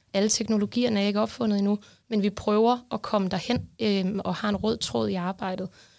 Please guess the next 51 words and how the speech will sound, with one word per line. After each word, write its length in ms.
Så 280
selvfølgelig 400
er 40
klima 340
en 100
presbold, 500
og 140
det 100
er 100
det 60
i 60
høj 180
grad 320
også 200
i 20
forhold 300
til, 300
til 120
alt 140
det, 80
der 80
ligger 240
i 40
Paris-aftalen, 920
og 220
at 220
vi, 240
øh, 120
vi 80
har 100
travlt. 460
Vi 180
er 140
den, 340
øh, 220
den, 280
den 160
første 320
generation, 600
der, 240
der 140
kan 160
gøre 200
noget 220
ved 60
det 160
her, 160
men 160
også 200
den 80
sidste, 460